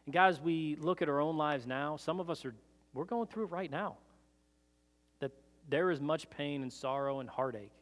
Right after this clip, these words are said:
But God, you want to use that in our lives. Some of us have been through it. And God, we're still going through it. And guys, it, it might be like Moses, where it, it took forty years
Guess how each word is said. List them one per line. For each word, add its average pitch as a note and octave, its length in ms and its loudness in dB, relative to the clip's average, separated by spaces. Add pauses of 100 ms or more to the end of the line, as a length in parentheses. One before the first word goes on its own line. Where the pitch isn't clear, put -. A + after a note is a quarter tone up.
(880)
But D3+ 100 -14
God, D#3+ 200 -6
you E3+ 100 -8
want F3 220 -6
to E3 40 -4
use F3 280 -4
that G#2 240 -6 (100)
in B2 80 -10
our A#2+ 120 -4
lives. G#2+ 540 -12 (440)
Some G#3 240 0
of F#3+ 100 2
us G3 180 2
have F3 140 -2
been F#3+ 160 2
through F#3 380 2
it. A#2 120 -8 (540)
And D3+ 80 -6
God, F#3+ 160 2
we're F#3 120 2
still G3 320 2
going F3 300 2
through G#2+ 280 -10
it. - 80 -18 (480)
And E3+ 80 -6
guys, F#3+ 240 6
it, - 100 -10
it A#3 380 -6
might G#3 260 0
be G#3 160 2
like G3+ 220 4
Moses, F3 480 4
where F3+ 180 4
it, A#3+ 140 0 (120)
it A3+ 160 -8
took B3 200 -2
forty G#3+ 480 0
years F#3+ 680 2